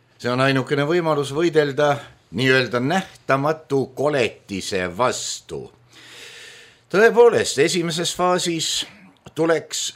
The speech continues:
luua eeltingimused, et meil oleks mingigi ressurss selle koletise käpa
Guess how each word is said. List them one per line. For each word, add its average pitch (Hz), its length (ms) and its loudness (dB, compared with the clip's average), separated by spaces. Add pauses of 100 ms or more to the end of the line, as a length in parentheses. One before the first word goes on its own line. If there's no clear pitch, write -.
luua 143 480 0
eeltingimused, 143 1300 -2
et 123 200 -4
meil 143 300 -2
oleks 139 480 -4
mingigi 170 1300 -4
ressurss 151 1080 -2 (200)
selle 117 420 2 (1700)
koletise 113 640 2
käpa 120 480 0